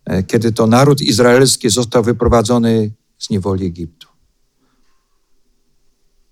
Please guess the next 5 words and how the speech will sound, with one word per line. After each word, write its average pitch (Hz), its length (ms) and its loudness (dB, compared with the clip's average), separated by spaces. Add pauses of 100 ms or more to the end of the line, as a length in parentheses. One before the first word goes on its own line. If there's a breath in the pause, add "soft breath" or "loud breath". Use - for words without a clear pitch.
(260)
Tego 117 280 0
wieczoru, 123 440 -2
tej 107 160 -4
nocy 120 340 -2
Izraelici 101 760 -4